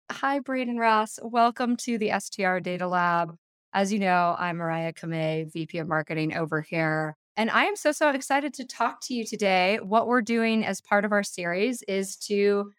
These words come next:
get with movers and shakers in the business that are doing sort of innovative things. And of course, you naturally came up,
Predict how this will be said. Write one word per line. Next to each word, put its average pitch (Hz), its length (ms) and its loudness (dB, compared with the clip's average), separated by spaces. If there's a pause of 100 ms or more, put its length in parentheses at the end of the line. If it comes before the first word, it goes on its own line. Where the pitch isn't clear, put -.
(140)
get 226 260 4
with 247 200 -4
movers 233 360 0
and 240 120 0
shakers 226 500 -2
in 208 160 0
the 196 60 0
business 202 760 -2
that 202 140 6
are 196 100 4
doing 208 380 0
sort 202 160 -4
of 175 80 -6
innovative 196 420 0
things. 185 600 -4 (360)
And 202 180 0
of 190 160 -4
course, 233 520 0
you 208 240 -2
naturally 202 540 0
came 175 280 -4
up, 165 200 2